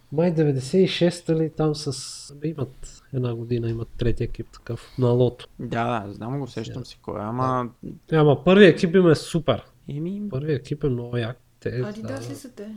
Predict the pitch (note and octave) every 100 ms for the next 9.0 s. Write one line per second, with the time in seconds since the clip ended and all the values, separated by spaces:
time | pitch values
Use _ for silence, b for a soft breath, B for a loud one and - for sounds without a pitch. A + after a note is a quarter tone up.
0 | - E3+ D#3+ D3+ D3+ D3+ A#2+ D#3+ D#3+ E3+
1 | F#3+ F#3 F3 E3 E3+ F#3+ F3 E3+ E3 D#3
2 | D3+ - - D#3 C#3 C#3 D3+ E3 D#3+ D3
3 | D3 - D3 C3 C#3 C#3+ D3+ C#3 C3 C3
4 | B2 B2+ B2+ B2 - A#2+ - A2+ G#2+ G#2
5 | A2 G#2+ - B2 C3 A2 - - A2+ A2
6 | - G#2+ - - F#2+ - - C3 C3 C3
7 | C3 B2+ A#2+ - - - A#2+ A#2 - -
8 | G#2+ D3 D3+ B2+ A#2+ A#2 B2 A#2+ A#2